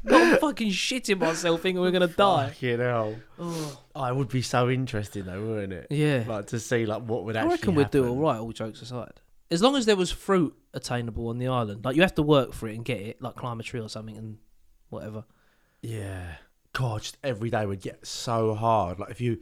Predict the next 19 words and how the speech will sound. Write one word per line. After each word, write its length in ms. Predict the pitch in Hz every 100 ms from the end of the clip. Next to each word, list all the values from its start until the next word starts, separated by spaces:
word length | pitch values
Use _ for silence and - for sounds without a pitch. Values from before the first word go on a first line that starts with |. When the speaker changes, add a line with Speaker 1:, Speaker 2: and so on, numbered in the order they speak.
| - _ _ -
Speaker 2:
if 120 | 127
you're 140 | 147
going 240 | 123 160 143
without 320 | 131 123 117
food, 260 | 135 110
say 120 | 90 135
you're 100 | 135
trying 280 | - 131 110
to 60 |
catch 280 | - 95 -
fish. 500 | - 85 - - - - -
Speaker 1:
Yeah. 280 | - 123 107 123 _ _ _ -
Speaker 2:
Every 440 | 117 107 98 107
day 340 | 98 107 92 85
Speaker 1:
That's 180 | 87
Speaker 2:
would 40 | 95
Speaker 1:
the, 40 |
Speaker 2:
just 100 |
Speaker 1:
that's 0 | 117